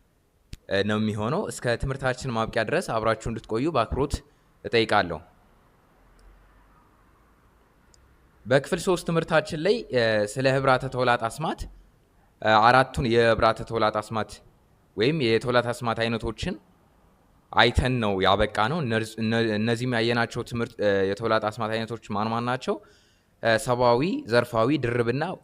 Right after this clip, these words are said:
መስተአምራዊ ተውላጥ አስማትን አይተን ጥያቄዎችን ሰርተን ነበር ያቆምነው። ዛሬ ደግሞ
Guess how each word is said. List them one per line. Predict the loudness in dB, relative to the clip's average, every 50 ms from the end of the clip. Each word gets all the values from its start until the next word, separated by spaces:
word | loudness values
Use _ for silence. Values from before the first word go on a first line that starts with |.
| -6
መስተአምራዊ | -6 -4 -4 -4 -6 -6 -6 -4 -4 -4 -2 -2 -2 -2 -4
ተውላጥ | -4 -4 0 0 0 0 0
አስማትን | -4 -4 -2 -2 -2 -2 -2 -4
አይተን | -4 -2 -2 -2 -2 -4 -4
ጥያቄዎችን | -4 -2 0 0 0 0 -2 -4 -6 -8 -8
ሰርተን | -6 -8 -6 -4 -4 -4
ነበር | -4 -4 -2 0 0
ያቆምነው። | 0 0 0 -2 -2 -2 -4 -6 -8 -14 _ _ _ _ _ _ 2
ዛሬ | 4 4 6 4
ደግሞ | 4 2 0 0 0